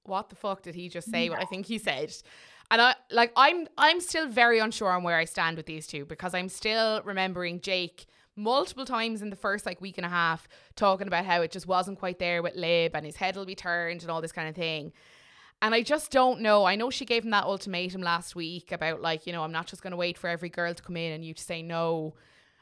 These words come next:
Speaker 1: I just don't know if it's really, really genuine from him. But I, then I also don't know if it's just that laddish kind of,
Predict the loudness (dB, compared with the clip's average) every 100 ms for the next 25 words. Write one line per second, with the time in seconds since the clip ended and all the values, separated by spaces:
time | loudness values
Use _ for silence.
0 | -14 -4 0 0 0 -2 -2 -2 2 4
1 | 2 -2 -8 -10 -10 -4 -2 0 0 -2
2 | -4 -4 -4 -4 -6 -10 -8 -6 -6 -8
3 | -10 -8 -8 -2 -2 -2 -6 -10 -2 0
4 | -2 -8 0 2 2 0 -2 -2 -4 -4
5 | -6 -8 -10 -6 -2 -2 2 2 2 0
6 | -2 -2 -2 -6 -6 -2 -2 -4